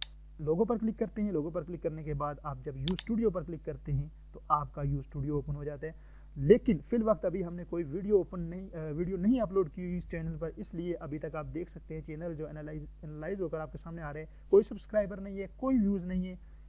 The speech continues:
उसकी सिर्फ ये वजह है कि अभी तक आपने कोई वीडियो upload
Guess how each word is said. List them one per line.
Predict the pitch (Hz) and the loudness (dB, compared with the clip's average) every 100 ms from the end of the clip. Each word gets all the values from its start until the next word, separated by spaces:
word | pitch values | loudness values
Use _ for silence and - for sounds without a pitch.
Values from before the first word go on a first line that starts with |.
| - | -10
उसकी | 170 - | -10 -8
सिर्फ | 175 233 165 | -8 -6 -2
ये | 180 | 0
वजह | 175 170 | 0 -2
है | 165 | -4
कि | 165 | -4
अभी | 160 165 170 | -6 -6 -8
तक | 170 156 | -8 -8
आपने | 151 143 143 147 - 147 147 156 156 - - - - - - - | -8 -4 -2 -2 -4 -6 -6 -10 -14 -16 -18 -18 -18 -18 -18 -6
कोई | 165 160 | -2 0
वीडियो | 139 147 147 151 | 2 0 0 -4
upload | - 135 139 160 | -6 -8 -6 -6